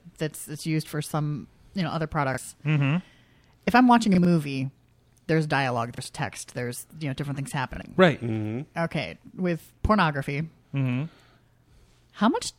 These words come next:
Speaker 1: dialogue is there?
Speaker 3: Well,
Speaker 2: Well, you'd be,
Speaker 3: <laughs>
Speaker 2: you'd be surprised.
Speaker 3: You'd be surprised.
Speaker 2: I mean,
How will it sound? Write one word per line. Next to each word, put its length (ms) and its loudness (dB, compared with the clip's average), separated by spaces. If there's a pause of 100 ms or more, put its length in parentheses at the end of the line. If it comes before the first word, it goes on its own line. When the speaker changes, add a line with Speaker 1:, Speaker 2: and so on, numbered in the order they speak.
(120)
Speaker 1:
dialogue 580 2
is 160 -4
there? 360 -4 (720)
Speaker 3:
Well, 580 0 (220)
Speaker 2:
Well, 180 8
you'd 200 8
be, 160 8 (220)
Speaker 3:
<laughs> 0 -
Speaker 2:
you'd 300 6
be 140 6
surprised. 640 6
Speaker 3:
You'd 80 4
be 60 4
surprised. 520 8
Speaker 2:
I 100 12
mean, 140 6